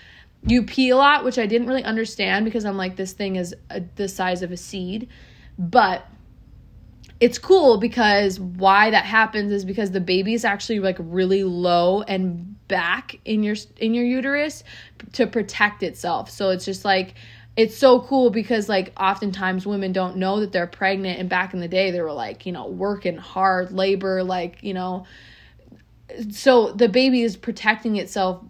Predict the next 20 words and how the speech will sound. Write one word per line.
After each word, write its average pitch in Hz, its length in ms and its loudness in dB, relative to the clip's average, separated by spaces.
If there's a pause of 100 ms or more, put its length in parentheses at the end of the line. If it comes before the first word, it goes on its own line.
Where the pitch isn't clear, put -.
(220)
back 190 380 -2
and 185 240 -4
down 185 420 -4
in 202 160 -4
your 190 120 -4
body 185 400 0
so 214 180 -4
that, 190 240 -2
like, 190 300 -4
if 196 180 -4
you 196 160 -8
were 196 200 -4
to 196 60 -4
hit 190 220 -8
your 202 100 -2
stomach, 190 560 -6
nothing 190 360 -6
would 170 120 -12
happen. - 600 -14
Um, 190 540 -6